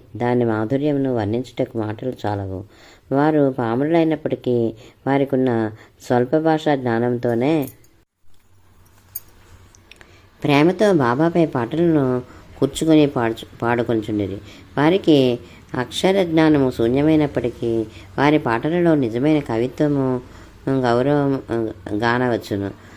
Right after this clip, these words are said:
యథార్థమైన కవిత్వము పాండిత్యం వల్ల రాదు. అది అసలైన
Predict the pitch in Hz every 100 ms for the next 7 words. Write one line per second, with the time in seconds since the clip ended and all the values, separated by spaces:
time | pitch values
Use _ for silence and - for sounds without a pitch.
0 | - - - 110 110 147 190 196 190 165
1 | 127 120 139 165 147 131 120 113 135 -
2 | 147 143 127 113 104 104 101 - - -
3 | - 139 147 117 - 135 165 180 160 131
4 | 123